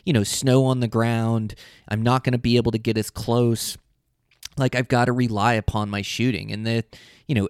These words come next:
every successful hunt comes down to making a shot, and I pride myself on being able to execute these quality shots. So out walks this buck, I get a good range on him, and then able to execute a good shot,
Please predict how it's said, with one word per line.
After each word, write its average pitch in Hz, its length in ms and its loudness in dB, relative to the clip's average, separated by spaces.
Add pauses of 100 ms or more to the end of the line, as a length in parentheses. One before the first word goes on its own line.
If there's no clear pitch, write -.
every 160 340 0
successful 127 720 -4
hunt 107 260 -8
comes 107 240 -6
down 104 240 -4
to 101 40 -6
making 101 380 -6
a 98 40 -10
shot, 101 300 -4
and 101 80 -8
I 107 40 -2
pride 127 400 2
myself 104 440 -6
on 104 140 -6
being 104 300 -4
able 104 220 -6
to 95 180 -8
execute - 420 -8
these 101 200 -8
quality 98 360 -6
shots. 104 380 -4
So 104 200 -4
out 123 220 2
walks 123 300 -2
this 113 160 -10
buck, 120 340 -2 (400)
I 113 80 -2
get 110 180 -2
a 110 40 -2
good 104 320 -2
range 135 340 0
on 123 220 4
him, 120 260 -2 (920)
and 123 160 -2
then 120 360 0
able 117 240 2
to 113 180 -2
execute - 480 -4
a 101 40 -6
good 104 220 -4
shot, 104 460 -4